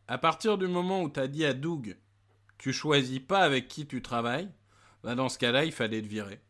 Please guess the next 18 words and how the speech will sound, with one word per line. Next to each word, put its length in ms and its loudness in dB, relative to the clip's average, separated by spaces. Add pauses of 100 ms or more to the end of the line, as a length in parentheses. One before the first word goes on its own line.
(240)
Parce 220 0
qu'un 240 4
manager 580 2
peut 180 0
pas 300 4 (240)
faire 240 0
bien 300 4
son 180 0
boulot 320 2
s'il 240 -4
choisit 380 -4
pas 120 2
des 140 2
gens 140 0
avec 160 -2
qui 140 -8
il 40 -10
travaille. 340 -12